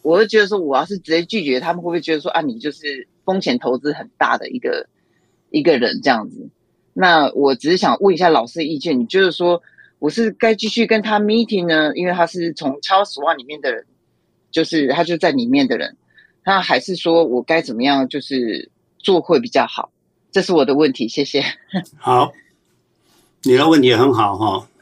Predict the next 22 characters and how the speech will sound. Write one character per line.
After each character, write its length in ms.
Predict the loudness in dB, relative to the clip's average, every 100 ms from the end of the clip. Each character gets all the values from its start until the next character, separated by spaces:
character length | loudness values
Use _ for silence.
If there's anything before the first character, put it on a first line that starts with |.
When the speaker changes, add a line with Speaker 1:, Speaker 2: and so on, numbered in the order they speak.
| _ _ -6
Speaker 2:
而 140 | 0
且 140 | 2
这 160 | 2 2
是 140 | 2
很 140 | 0 0
多 140 | 2
人 120 | 2
会 100 | 0
碰 180 | 0 0
到 120 | 0
的 100 | -4
问 180 | -4 -8
题。 180 | -12 -20
Speaker 1:
嗯。 40 | _ _ _ _ _ _ _ _ _ _
Speaker 2:
第 140 | 4 6
一 60 |
个， 160 | 6 4
你 100 | 4
断 260 | 4 4
然 200 | 4 2
拒 200 | 2 0
绝， 260 | -2 -10